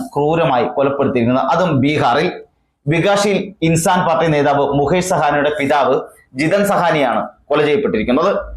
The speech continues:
ബീഹാറിലെ ദർഭംഗ ജില്ലയിൽ സ്ഥിതി ചെയ്യുന്ന സഹാനിയുടെ തറവാട്ട് വീട്ടിലേക്ക് അതിക്രമിച്ചെത്തിയ സംഘമാണ് കൊലപാതകം നടത്തിയിരിക്കുന്നത്. ഇന്ന് രാവിലെയാണ് ജിതൻ സഹാനിയുടെ മൃതദേഹം കട്ടിലിൽ കണ്ടെത്തിയത്. പിന്നാലെ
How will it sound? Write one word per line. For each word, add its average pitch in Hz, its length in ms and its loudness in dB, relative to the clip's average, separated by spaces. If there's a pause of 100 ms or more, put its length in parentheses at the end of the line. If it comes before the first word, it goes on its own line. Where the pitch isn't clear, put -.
(340)
ബീഹാറിലെ 190 560 2 (540)
ദർഭംഗ 180 380 2 (140)
ജില്ലയിൽ 170 260 0
സ്ഥിതി 151 220 0
ചെയ്യുന്ന 147 260 2 (280)
സഹാനിയുടെ 156 520 0
തറവാട്ട് 156 480 2
വീട്ടിലേക്ക് 143 360 -2 (140)
അതിക്രമിച്ചെത്തിയ 156 640 -2
സംഘമാണ് 127 500 0 (380)
കൊലപാതകം 180 500 2
നടത്തിയിരിക്കുന്നത്. 117 600 0 (520)
ഇന്ന് 220 220 0
രാവിലെയാണ് 208 500 2 (800)
ജിതൻ 180 420 0
സഹാനിയുടെ 180 480 2
മൃതദേഹം 143 380 2 (340)
കട്ടിലിൽ 156 380 0 (100)
കണ്ടെത്തിയത്. - 460 0 (600)
പിന്നാലെ 190 340 2